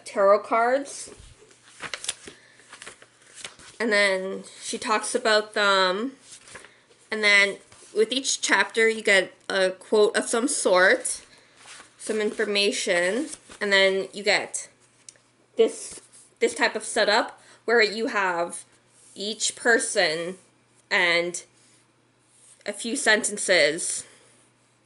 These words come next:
about how they see that certain card. And at the end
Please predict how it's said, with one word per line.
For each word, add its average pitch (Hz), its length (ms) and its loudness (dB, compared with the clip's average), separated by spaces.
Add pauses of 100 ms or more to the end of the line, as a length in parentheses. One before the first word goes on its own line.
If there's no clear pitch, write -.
(360)
about 180 600 -2 (600)
how 196 560 4 (440)
they 202 200 4
see 202 460 -6
that 196 340 2
certain 196 400 -4
card. 127 520 -4 (2500)
And 196 420 2 (160)
at 190 300 2 (240)
the 208 220 -2
end 220 420 4